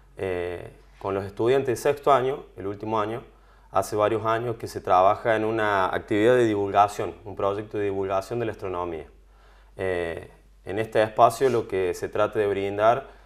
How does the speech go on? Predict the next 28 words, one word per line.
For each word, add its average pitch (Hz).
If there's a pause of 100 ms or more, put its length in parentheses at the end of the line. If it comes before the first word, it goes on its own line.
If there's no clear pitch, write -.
(120)
es, - (300)
eh, 82
distintas 107
reuniones 110
con 95
colegios 92
de 82
diferentes 90
niveles, 110
inicial, 95
primario, 98
secundario, 98 (640)
eh, 87
y 101
en 104
este 107
lugar, 110
como 120
te 139
decía, 143 (420)
eh, 87
van 113
a 104
visitarnos, 139
nuestros 101
estudiantes 104
los 95
reciben, 127